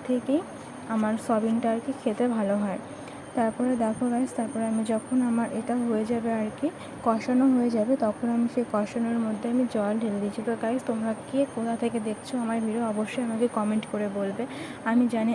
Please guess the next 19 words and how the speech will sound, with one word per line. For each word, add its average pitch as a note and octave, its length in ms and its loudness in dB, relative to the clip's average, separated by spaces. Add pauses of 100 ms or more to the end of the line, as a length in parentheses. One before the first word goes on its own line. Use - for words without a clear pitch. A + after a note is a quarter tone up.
(120)
আমার A3 200 0
ভিডিও A3 420 0
আসলে A3 600 -2 (100)
আমি A3 180 0
এখন A#3+ 260 0
এডিট G#3+ 380 -2
করতে A#3 280 -4
পারি G#3 160 0
না, A3 180 0
তাই A3+ 100 -2 (200)
আসলে A3+ 240 -2 (120)
অনেকটা, G#3+ 420 0
উম, G#3+ 640 -2
বেশি A3+ 220 -2
একটা B3 280 -2
ভালো A3+ 360 0
হয় A#3+ 160 0
না। G#3 140 0
আহ, - 720 -4